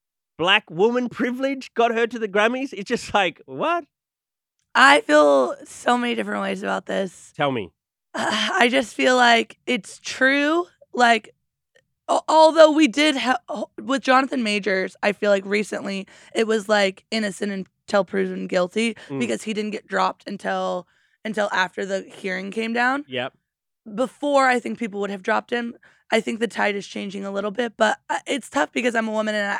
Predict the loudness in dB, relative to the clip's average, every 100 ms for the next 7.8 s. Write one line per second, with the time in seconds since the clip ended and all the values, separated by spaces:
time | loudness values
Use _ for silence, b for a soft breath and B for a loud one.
0 | -4 -4 -6 -6 -2 -2 -4 -6 -6 -4
1 | -6 -8 -12 b b b b -4 -2 2
2 | 0 0 -2 -4 -2 -4 -4 -6 -4 -4
3 | -4 -4 -4 -6 -8 -8 -10 -8 -8 -8
4 | -8 -6 -6 -6 -6 -2 0 0 -2 -6
5 | -12 -4 -4 -4 -6 -4 -4 0 2 0
6 | -2 -6 -6 -6 -8 -8 -8 -8 -10 -12
7 | -12 -10 -10 -8 -12 -12 -12 -14